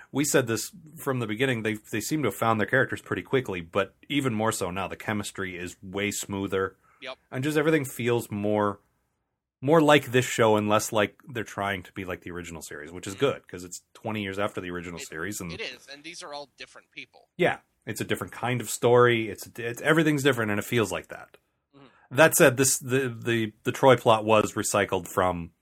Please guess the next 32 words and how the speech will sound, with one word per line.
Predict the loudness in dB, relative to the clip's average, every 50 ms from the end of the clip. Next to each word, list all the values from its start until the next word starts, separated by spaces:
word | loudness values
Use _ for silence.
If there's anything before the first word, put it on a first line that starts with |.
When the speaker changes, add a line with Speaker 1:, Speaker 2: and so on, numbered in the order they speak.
| _ _ _ _ _ -10
Speaker 1:
uh, | -8 -6 -6 -6 -6 -8
the | -10 -10 -8 -8 -8 -10 -10 -6
unproduced, | -6 -4 -4 -6 -6 -6 -6 -6 -6 -6 -10 -12 -16 -14
uh, | -12 -10 -8 -8 -8 -8
Star | -8 -6 -6 -6
Trek | -6 -6 -10 -8
Phase | -8 -10 -10 -10
two | -12 -14 -14
spinoff. | -14 -14 -8 -8 -6 -6 -6 -6 -8 -10 -12 -12 -14 -16 _ _
Speaker 2:
Yeah. | -16 -16 -16 -16 _ _ _
Speaker 1:
So | -8 -4 0
there | 2 2 2
is | 2 -2
still | -4 -8 -8
some | -8 -8 -8 -8 -8
residual. | -10 -10 -8 -10 -12 -12 -12 -16 -16 -18 -18 _ _ _ _ _ _ _ _
Speaker 2:
Which | -4 -2
Speaker 1:
Uh, | 0 2 0 0
Speaker 2:
is | -2
why, | -6 -8 -8 -8 -8 -8
uh, | -8 -8 -8 -8 -10 -10 -12 -16 _
Pulaski | -16 -14 -12 -12 -12 -14 -16 _ -20 -20
is | -20 -20 _ _
basically | -18 -18 -18 -20 _ _ -20 _ _ _
Bones. | -20 -20 _ _ _ _ _ -20 _
Speaker 1:
Yeah, | 4 4 4 4 4
she's | -4 -8 -8 -8 -4
Girl | 0 2 2 2
Bones. | 2 0 -4 -4 -12 _
She's, | -18 -16 -14 -14 -16 -14 -12
and | -10 -10 -10 -10 -12 -10 -4
<laughs> | -4 -4 -4